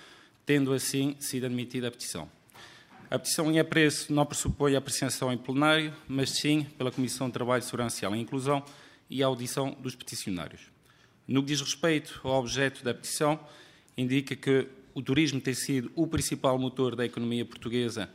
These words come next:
nos últimos anos, gerando grandes receitas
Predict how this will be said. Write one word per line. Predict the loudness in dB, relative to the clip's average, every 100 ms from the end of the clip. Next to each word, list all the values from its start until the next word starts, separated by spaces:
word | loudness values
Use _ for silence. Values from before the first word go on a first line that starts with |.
| -12
nos | -6
últimos | -4 -2 -2 2
anos, | 2 2 -2 -10 -20 -20 _
gerando | -2 2 4 2
grandes | 2 2 0
receitas | -6 -2 -2 -2 -4 -8